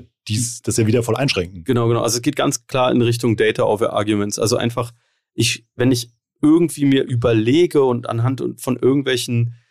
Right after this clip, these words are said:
Speaker 2: Bauchgefühl sage, das sind meine Zielgruppen und das haben wir früher immer schon so gemacht und früher haben wir immer nur so und so die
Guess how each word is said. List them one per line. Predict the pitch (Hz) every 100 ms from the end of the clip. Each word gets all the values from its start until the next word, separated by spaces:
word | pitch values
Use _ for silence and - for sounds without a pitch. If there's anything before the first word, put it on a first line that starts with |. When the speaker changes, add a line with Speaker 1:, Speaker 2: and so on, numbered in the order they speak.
| _ _
Speaker 2:
Bauchgefühl | 113 143 156 156 - 139
sage, | 123 120 120 117
das | 123 120
sind | 139
meine | 120 120 120
Zielgruppen | - 135 120 120 123
und | 117
das | 120 -
haben | 123
wir | 120
früher | 120 123 123
immer | 143 147 151
schon | - 135 123
so | 120
gemacht | 117 110 110 113
und | 113 113
früher | - 123 123
haben | 117
wir | 120
immer | 143 143
nur | 135 127
so | 120 123
und | 131 117
so | 120
die | 120 117